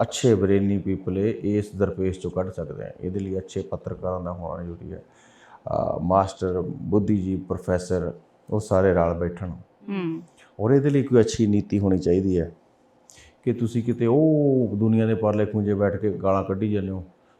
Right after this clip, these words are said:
Speaker 1: ਥੱਲੇ ਚਾਰ ਕੁ ਬੰਦੇ ਇਕੱਠੇ ਹੋਏ ਨੇ, "ਭਾਜੀ ਬੱਲੇ ਬੱਲੇ।"
Speaker 2: ਜਿਹੜੇ ਕਿ ਅੱਜ ਕੱਲ੍ਹ
Speaker 1: ਦੇਖੋ,
Speaker 2: ਬੁੱਧੀਜੀਵੀ
Speaker 1: ਆਨੰਦ
Speaker 2: ਬਣ
Speaker 1: ਕੀ
Speaker 2: ਗਏ
Speaker 1: ਹੁੰਦਾ
Speaker 2: ਨੇ।
Speaker 1: ਕਿ ਜੇ ਤੁਹਾਨੂੰ ਕੋਈ ਨਹੀਂ ਚੰਗਾ ਲੱਗਦਾ, ਸਾਹਮਣੇ ਦਰਵਾਜ਼ਾ ਖੜਕਾ ਕੇ ਆਓ ਅਗਲੇ ਦਾ,
Speaker 2: ਹੂੰ।
Speaker 1: ਫਿਰ ਪਤਾ ਲੱਗਦਾ ਨਾ
Speaker 2: ਹੂੰ।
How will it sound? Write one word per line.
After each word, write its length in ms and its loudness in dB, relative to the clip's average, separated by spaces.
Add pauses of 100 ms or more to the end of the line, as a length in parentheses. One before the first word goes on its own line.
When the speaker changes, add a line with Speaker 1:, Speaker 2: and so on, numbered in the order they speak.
(100)
Speaker 1:
ਥੱਲੇ 220 4
ਚਾਰ 340 4
ਕੁ 100 -4
ਬੰਦੇ 240 -2
ਇਕੱਠੇ 280 -4
ਹੋਏ 100 -2
ਨੇ, 80 -4
"ਭਾਜੀ 360 -2
ਬੱਲੇ 320 -2
ਬੱਲੇ।" 300 -6 (180)
Speaker 2:
ਜਿਹੜੇ 280 0
ਕਿ 140 4
ਅੱਜ 100 -2
ਕੱਲ੍ਹ 180 2
Speaker 1:
ਦੇਖੋ, 280 0
Speaker 2:
ਬੁੱਧੀਜੀਵੀ 320 8
Speaker 1:
ਆਨੰਦ 100 8
Speaker 2:
ਬਣ 160 6
Speaker 1:
ਕੀ 60 4
Speaker 2:
ਗਏ 80 6
Speaker 1:
ਹੁੰਦਾ 200 6
Speaker 2:
ਨੇ। 60 0
Speaker 1:
ਕਿ 80 0
ਜੇ 80 2
ਤੁਹਾਨੂੰ 280 4
ਕੋਈ 160 2
ਨਹੀਂ 160 4
ਚੰਗਾ 200 2
ਲੱਗਦਾ, 120 8
ਸਾਹਮਣੇ 420 4
ਦਰਵਾਜ਼ਾ 400 6
ਖੜਕਾ 320 4
ਕੇ 120 -2
ਆਓ 200 2
ਅਗਲੇ 140 -4
ਦਾ, 100 -6
Speaker 2:
ਹੂੰ। 360 -12
Speaker 1:
ਫਿਰ 180 8
ਪਤਾ 280 6
ਲੱਗਦਾ 300 4
ਨਾ 120 2
Speaker 2:
ਹੂੰ। 480 -8